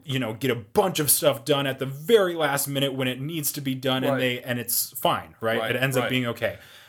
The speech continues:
Speaker 1: Um, how is that, or, well, like,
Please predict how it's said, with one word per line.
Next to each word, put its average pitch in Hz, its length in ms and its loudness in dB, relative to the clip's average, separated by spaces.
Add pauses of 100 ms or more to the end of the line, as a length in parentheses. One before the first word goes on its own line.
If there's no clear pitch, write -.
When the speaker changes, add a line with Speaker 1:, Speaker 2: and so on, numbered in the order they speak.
(140)
Speaker 1:
Um, 123 520 -2 (1120)
how 262 840 0 (1000)
is 180 440 -4
that, 175 480 0 (800)
or, 185 240 2
well, 196 220 2
like, 190 280 2